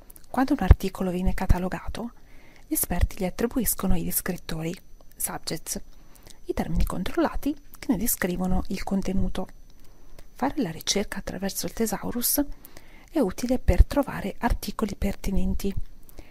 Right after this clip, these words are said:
La ricerca base, infatti, per quanto veloce e di facile utilizzo, restituisce anche articoli poco pertinenti.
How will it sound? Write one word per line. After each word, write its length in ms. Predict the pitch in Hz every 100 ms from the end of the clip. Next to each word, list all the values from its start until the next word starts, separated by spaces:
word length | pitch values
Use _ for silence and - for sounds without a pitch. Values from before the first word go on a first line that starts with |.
| -
La 100 | -
ricerca 420 | 175 - 247 -
base, 300 | 196 180 175
infatti, 540 | 190 196 - - 220 233 - -
per 180 | 175 -
quanto 320 | 180 196 202
veloce 420 | 185 196 196 -
e 40 |
di 80 | 175
facile 400 | - 165 - 202
utilizzo, 640 | 180 - 175 170 - 254 - - - - - -
restituisce 760 | - 294 - 240 254 180 - 202
anche 260 | 208 -
articoli 560 | 240 - 170 - 190 190
poco 340 | - 165 -
pertinenti. 760 | - 170 - 175 165 160 - 185